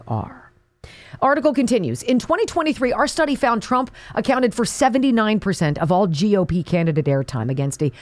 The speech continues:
fragmented field of challengers who all trailed him in the polls. Now that the race is down to just two major candidates,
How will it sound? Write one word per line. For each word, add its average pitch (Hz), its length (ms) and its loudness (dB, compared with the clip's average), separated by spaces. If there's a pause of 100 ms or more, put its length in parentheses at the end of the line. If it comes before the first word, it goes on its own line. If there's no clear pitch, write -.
(120)
fragmented 180 580 2
field 147 300 0
of 131 100 -4
challengers 117 560 -2
who 147 140 0
all 151 180 0
trailed 139 360 -2
him 131 100 0
in 117 60 0
the 117 80 0
polls. - 480 -2 (320)
Now 240 180 4
that 233 120 2
the 226 100 4
race 220 240 2
is 175 100 0
down 196 220 4
to 185 60 0
just 170 220 -2
two 214 160 -2
major 147 300 -2
candidates, 202 640 -2